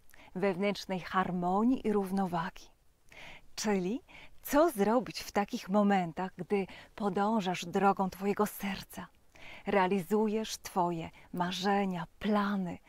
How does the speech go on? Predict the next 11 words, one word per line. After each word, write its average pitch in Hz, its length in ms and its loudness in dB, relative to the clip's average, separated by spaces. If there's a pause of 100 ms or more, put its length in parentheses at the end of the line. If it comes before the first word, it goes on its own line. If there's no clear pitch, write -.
(260)
Twoje 202 300 2
powołanie, 208 640 6
Twoją 180 320 0
misję 233 540 2
tutaj 190 300 -2
na 202 120 2
ziemi, 190 440 4 (1120)
a 196 280 4 (220)
ktoś - 560 -2
lub - 300 -4
coś - 580 -6